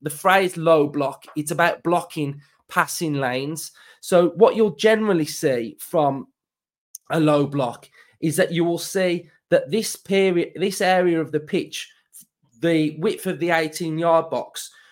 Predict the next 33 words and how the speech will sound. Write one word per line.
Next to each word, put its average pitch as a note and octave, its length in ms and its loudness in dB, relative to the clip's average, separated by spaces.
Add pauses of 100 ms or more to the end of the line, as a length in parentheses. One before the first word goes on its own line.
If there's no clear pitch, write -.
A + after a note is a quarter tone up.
(120)
will D3+ 100 0
be D#3+ 120 0
heavily G3+ 400 2
congested E3 640 -4
with D3 200 -2
players, B2+ 460 -4 (300)
and D#3 80 0
they'll F3 140 4
be F3+ 100 4
looking G#3 460 0
to G3 100 -8
contain E3 680 -4
that D#3 180 -4
central D3+ 560 -4
zone. C#3 500 -4 (720)
Generally, A#3 680 8 (100)
out F3+ 240 6
wide, E3 480 4 (140)
you D#3+ 160 0
will D#3 100 4
get D#3 180 0
a D3 40 2
little D#3 220 4
bit D3+ 140 -4
more C#3+ 200 -2
space. C#3+ 640 -2
So D3+ 260 2
out D3 220 2
wide, E3 360 2
they D3+ 140 6
will D3+ 420 2 (280)
sometimes A3+ 800 0
reluctantly D#3 920 -2